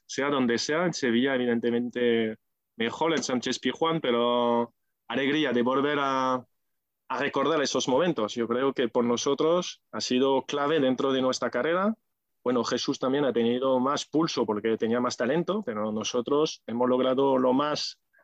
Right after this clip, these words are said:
creo pensar, ahí en Sevilla. Así que muchísimas gracias por, por esa charla entre amigos, compañeros de batalla, pero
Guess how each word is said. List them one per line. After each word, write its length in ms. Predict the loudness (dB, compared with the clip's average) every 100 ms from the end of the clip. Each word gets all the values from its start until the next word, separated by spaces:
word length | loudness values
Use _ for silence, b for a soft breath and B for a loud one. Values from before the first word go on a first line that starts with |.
| _ _ _
creo 200 | -2 0
pensar, 380 | 0 -2 0 0
ahí 160 | 2 2
en 100 | 0
Sevilla. 460 | 0 0 0 0 -4 -8 _ _ _ _ _ _
Así 280 | -6 -2 -2
que 380 | 0 2 4 4
muchísimas 520 | 0 -2 -2 -2 0
gracias 360 | 0 -2 -2 -2
por, 920 | 0 2 2 2 2 2 0 -2 -6 -10 _ _ -4
por 160 | -2
esa 220 | -2 -4
charla 500 | -4 0 2 2 0 -4 _ _ _ _
entre 420 | -2 0 2 2
amigos, 720 | 2 2 2 0 0 -4 -10 _ -6
compañeros 640 | -4 -2 0 2 2 2
de 100 | 2
batalla, 560 | 0 0 0 0 0 -2
pero 480 | -2 0 0 -2